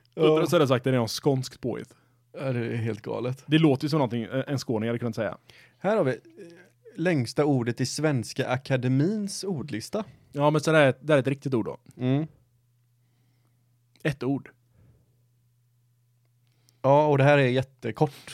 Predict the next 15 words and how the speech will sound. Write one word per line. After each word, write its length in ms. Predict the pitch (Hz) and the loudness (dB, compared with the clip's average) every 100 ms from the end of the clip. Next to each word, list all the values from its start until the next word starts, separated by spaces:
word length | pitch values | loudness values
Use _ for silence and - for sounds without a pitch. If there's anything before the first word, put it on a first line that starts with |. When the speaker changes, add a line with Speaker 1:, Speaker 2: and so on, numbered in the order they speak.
| - | -4
Speaker 1:
för 120 | 123 | -2
att 80 | 120 | 0
vara 340 | 104 101 107 | 2 2 -2
det 200 | 127 123 | -6 -6
längsta 300 | 113 110 - | -4 -4 -6
ordet. 340 | 104 113 131 - | -6 -6 -8 -6
Speaker 2:
Ja. 260 | 139 131 131 _ _ _ _ _ _ _ _ _ _ _ _ _ _ | 2 2 2 _ _ _ _ _ _ _ _ _ _ _ _ _ _
Vad 100 | 147 | 4
är 40 | 127 | 4
det 40 | |
för 60 | 143 | 4
någonting 200 | 110 101 | -4 -6
då? 120 | - _ - _ _ - | -10 _ -20 _ _ -2
Speaker 1:
Realisation-, 640 | 143 151 151 143 185 143 | 4 6 6 4 0 0
reali-, 580 | 143 160 156 156 160 156 | 0 4 6 6 4 0